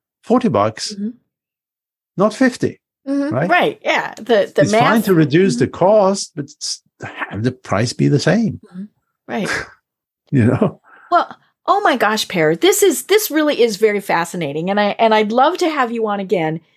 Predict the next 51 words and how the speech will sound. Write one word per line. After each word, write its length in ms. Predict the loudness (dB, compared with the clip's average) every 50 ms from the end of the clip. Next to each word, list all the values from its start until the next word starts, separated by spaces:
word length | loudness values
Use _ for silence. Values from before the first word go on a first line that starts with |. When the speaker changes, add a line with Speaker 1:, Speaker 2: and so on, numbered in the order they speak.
| _ _ _ _ _ -2
Speaker 1:
Thank 140 | 0 0 0
you. 40 | 0
Speaker 2:
because 360 | 2 2 4 4 2 0 -4 -2
I 120 | -2 -4 -2
think 200 | -2 -4 0 2
we 120 | 2 2
need 200 | 2 0 -2 -2
to 100 | -4 -4
talk 320 | -4 -2 -2 -2 -2 -2 -2
about, 180 | -2 0 0
especially 540 | 0 -2 -2 0 0 0 0 -2 -4 -4 -2
the, 180 | 0 0 0 0 0
the, 200 | -2 -2 -2 -2 -10 _
the 100 | -4 -4
small 560 | -2 -2 -4 -4 0 2 2 4 4 4 2 2
guys, 560 | 0 -2 -2 -2 -6 -10 -12 -14 -16 -16 -16 -12 -4 -2
Speaker 1:
Mm-hmm. 220 | 0 0 2 2
Speaker 2:
you 80 | 4 4
know, 120 | 2 2
how 460 | -2 -4 -6 -4 0 2 2 2 4
do 100 | 2 2
they 200 | 2 2 0 0
determine, 720 | 0 -2 -2 -2 -4 -6 -4 -4 -2 -2 -4 -4 -4 -6 -10 _ _ _ _ -6
you 120 | -2 0 0
know, 40 |
what 240 | 2 2 4 4 4
it 140 | 4 4 2
is 240 | 2 0 0 -4 -2
that, 240 | -2 -2 -2 -2 -6
that 100 | -8 -4
they're 120 | -4 -2
doing? 280 | 0 0 0 0 0 -2
Because 320 | -2 0 2 0 2 2
a 80 | 0 2
lot 220 | 2 2 2 2
of 80 | 0 -2
them, 160 | -4 -4 -2
they're 100 | -4 -4
just 260 | -4 -4 -8 -8 -4
not 160 | -4 -6 -4
gonna 120 | -4 -6 -6
have 240 | -4 -6 -6 -6
the 80 | -6 -10
data, 520 | -8 -2 0 0 2 2 0 -2 -2 -6 _ _ _ -20 -20 -20 _ -2
you 100 | 0 2
know, 120 | 4 4
Speaker 1:
No. 80 | 4 4
Speaker 2:
they 100 | 2 2
don't 220 | 2 2 0 0
have 400 | -4 -6 -4 -2 -2 -2 -2 0
the, 180 | 0 0 0 0